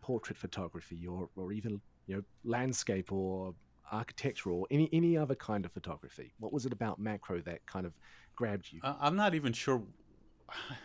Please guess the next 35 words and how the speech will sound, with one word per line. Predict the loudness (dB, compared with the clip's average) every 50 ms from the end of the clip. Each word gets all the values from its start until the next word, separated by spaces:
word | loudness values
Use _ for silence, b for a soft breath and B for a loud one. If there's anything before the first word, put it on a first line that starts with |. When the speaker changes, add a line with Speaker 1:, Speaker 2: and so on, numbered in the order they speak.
| -8 -4
Speaker 2:
really | 0 0 2 0 0
can't | 0 0 0 0
remember | 2 2 2 2 2 2 2
why | 0 0 -2 -2 2 4 4 6 6 6
I | 4 4 2 -2 -10 -20 _ -18 -10
gra-, | -4 0 0 0 0 -2 -6 -14 -18 -18 -8 -2
gravitated | 2 2 2 2 0 -2 0 0 0 0 -4
to | -4
macro, | -2 -2 -2 -2 -2 0 0 0 0 -2 -4 B B B B B B B B B 0
uh, | 2 4 4 4 4 2
other | 0 2 2 4 4 4 4
than, | 4 4 4 4 4 4 2 2 0 -2
um, | 0 0 2 2 2 0 0 -2 -6 -10 -16 -20 B B B B B B B B B B B B B B B B B -20 -20 _ -20 -12 -4
you | 0 4
know, | 6 6
it | 6
was | 4 2 2
spring, | 0 -2 0 2 4 4 6 6 4
it |
was | 2 0 0 0
March, | 0 2 2 4 4 4 2 0 -2 -6 -8 -8 -8 -12 b b b b b b b b b -16 -8 -2
uh, | 0 0 2 0 0
when | -2 -4 -2 -2 0
I | 0 0 0
began | -2 -4 -6 -4 -2 0 0 0 0 0
to | -2
be | -4 -6 -6
stuck | -6 -6 -4 -2 -2 -2 -2
in | -4
the | -4
house, | -2 -2 -2 -2 -2
and | -2 -2 0
really | 0 2 2 0 0
April, | -2 -2 -4 -2 -2 -4 -4 -4 -6 -8 -14 -20 -16 -14
uh, | -12 -12 -12